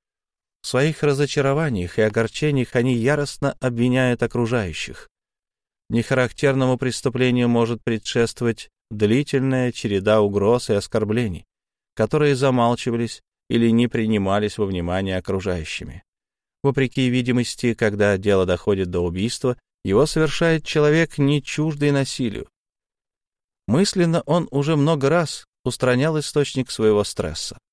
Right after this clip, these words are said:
В определённом смысле можно говорить о том, что он был запрограммирован на убийство. Не кем-то другим, а собственным образом мыслей.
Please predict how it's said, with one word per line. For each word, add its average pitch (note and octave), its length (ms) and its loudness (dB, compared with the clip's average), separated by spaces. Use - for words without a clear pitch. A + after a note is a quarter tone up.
В A2+ 60 4
определённом G#2+ 680 2
смысле D3 460 0
можно C#3 300 2
говорить B2+ 400 2
о A#2+ 100 4
том, C3+ 240 2
что - 300 0
он B2 180 2
был A#2+ 180 4
запрограммирован A2+ 960 2
на A#2 100 4
убийство. A2+ 520 -4
Не A#2+ 220 2
кем-то C#3 480 2
другим, B2 540 0
а E2 200 -4
собственным A#2+ 640 -2
образом A#2+ 440 0
мыслей. - 420 -6